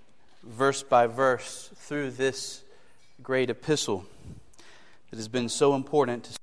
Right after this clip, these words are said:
so many Christians for so long.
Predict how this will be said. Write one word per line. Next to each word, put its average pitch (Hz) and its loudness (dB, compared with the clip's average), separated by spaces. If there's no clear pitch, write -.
so 127 -6
many 131 -6
Christians 123 -12
for - -20
so 110 -2
long. 110 0